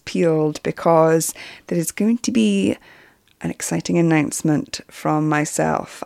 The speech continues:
and Isla from Brit Yarn, so do come back for that. Have a fantastic couple of weeks, and until next time, I leave you with Janet and I and a journey of inspiration.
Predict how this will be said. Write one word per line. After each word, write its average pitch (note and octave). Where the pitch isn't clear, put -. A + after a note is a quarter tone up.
and D#3+
Isla G3
from G#3
Brit -
Yarn, D#3+
so -
do E3
come E3
back -
for -
that. -
Have C#4
a -
fantastic -
couple G3
of F#3
weeks, -
and E3+
until E3+
next F#3+
time, A#3
I F3
leave G3
you D3+
with D3
Janet D#3
and D#3
I D#3
and -
a -
journey G#3
of G#3+
inspiration. A#3+